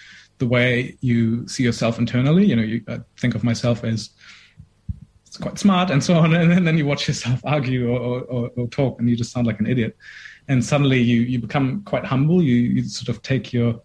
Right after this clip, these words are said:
self-worth down a few pegs, and that was definitely good, I think. Like, just sort of reviewing footage from years ago a few times, um, reminded me of, uh, some of my character flaws and some of the idiotic things I say or do. And, uh,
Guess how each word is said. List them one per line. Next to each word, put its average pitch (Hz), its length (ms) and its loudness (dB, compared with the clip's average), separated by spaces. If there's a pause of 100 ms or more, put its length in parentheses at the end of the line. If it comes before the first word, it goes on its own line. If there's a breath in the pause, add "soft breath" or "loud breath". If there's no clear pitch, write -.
(120 soft breath)
self-worth 127 720 -2
down 123 240 -2
a 127 60 -2
few - 180 -4
pegs, 165 360 0
and 123 280 -2 (300 loud breath)
that 240 100 4
was - 180 0
definitely 202 480 2
good, 165 220 2
I 113 120 0
think. 151 360 -2
Like, 131 160 -2
just - 220 -4
sort 147 120 0
of 135 140 -4
reviewing 131 500 2
footage 127 460 -4
from 123 180 -2
years 123 240 2
ago 127 480 -2
a 123 40 -10
few - 260 -2
times, 117 520 -4 (400 soft breath)
um, 120 240 2
reminded 120 460 2
me 117 140 2
of, 120 380 -2 (640 loud breath)
uh, 107 360 -4
some 117 600 0
of - 100 -12
my 107 160 0 (160)
character 104 300 -8
flaws 117 340 -4
and 117 100 -4
some 113 140 -6
of 113 200 -8 (480 loud breath)
the 123 100 0 (260)
idiotic 117 480 0
things 120 420 0
I 123 100 -2
say 123 280 0
or 120 100 0
do. 139 340 0
And, 120 460 0
uh, 113 280 -2